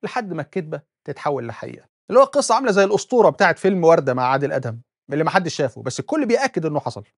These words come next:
كل اللي حصل بعد استشهاد هنية هو استمرار لمنهج العمالة والانبطاح من نظام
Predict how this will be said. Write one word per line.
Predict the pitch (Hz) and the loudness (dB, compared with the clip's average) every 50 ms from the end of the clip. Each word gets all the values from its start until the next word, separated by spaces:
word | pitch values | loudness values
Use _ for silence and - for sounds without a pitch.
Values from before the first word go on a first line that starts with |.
| _ _ _ | _ _ _
كل | - 311 302 | 0 2 2
اللي | 262 214 | 2 4
حصل | - 247 254 - - 156 | 4 4 4 4 2 2
بعد | 151 151 139 135 135 131 - - - - | 4 2 2 2 -2 -6 -16 -16 -14 -14
استشهاد | 135 - - 135 - - 180 175 156 | -12 -10 -10 -6 -2 -2 -2 -2 -2
هنية | 139 135 135 143 151 156 147 - | -4 -6 -8 -10 -12 -14 -8 -4
هو | 165 202 | -2 -2
استمرار | 214 - - - 165 165 165 196 208 165 139 - | -2 -2 -4 -6 -4 -4 -4 -4 -4 -6 -8 -10
لمنهج | - 135 147 170 170 160 151 135 | -10 -8 -8 -6 -6 -6 -8 -6
العمالة | 131 123 120 120 127 131 139 135 131 127 _ _ _ _ _ | -6 -6 -6 -6 -8 -8 -8 -10 -12 -16 _ _ _ _ _
والانبطاح | 120 120 120 120 117 117 - - - - _ _ _ _ _ - | -12 -10 -10 -10 -12 -14 -14 -16 -16 -18 _ _ _ _ _ -6
من | 139 147 160 | -4 -2 0
نظام | 160 151 170 208 233 226 190 - | 2 4 4 4 4 2 0 -4